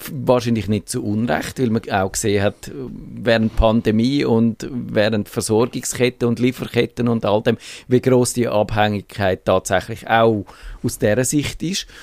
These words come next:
Und dass man jetzt das Gefühl hat, jetzt müssen wir, jetzt ist quasi der Anfang vom Endkampf. Und jetzt müssen wir schauen, dass wir das nicht verlieren. Und darum wird's halt weniger subtil und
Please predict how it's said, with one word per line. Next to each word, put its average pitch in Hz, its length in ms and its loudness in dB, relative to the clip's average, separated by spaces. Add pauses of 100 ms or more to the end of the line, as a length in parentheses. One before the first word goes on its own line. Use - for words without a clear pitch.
(220)
Und 147 400 2
dass 117 160 2
man 120 140 4
jetzt 123 160 -4
das - 60 -16
Gefühl 123 360 0
hat, 110 240 -2 (240)
jetzt 135 480 0 (100)
müssen 123 340 4
wir, 113 120 0 (100)
jetzt 131 300 0
ist - 320 -4
quasi 120 480 2
der 123 160 -2
Anfang 117 380 4
vom 113 180 -4
Endkampf. - 880 -4
Und 101 300 -4
jetzt 113 360 -2
müssen 113 180 2
wir 98 80 0
schauen, 98 360 0
dass 101 160 -6
wir 107 80 -2
das - 560 -4
nicht 107 240 0
verlieren. 98 420 -2
Und 107 220 0
darum 131 420 4 (480)
wird's 113 360 0
halt 107 360 2
weniger 107 380 2
subtil 127 760 0
und 113 640 0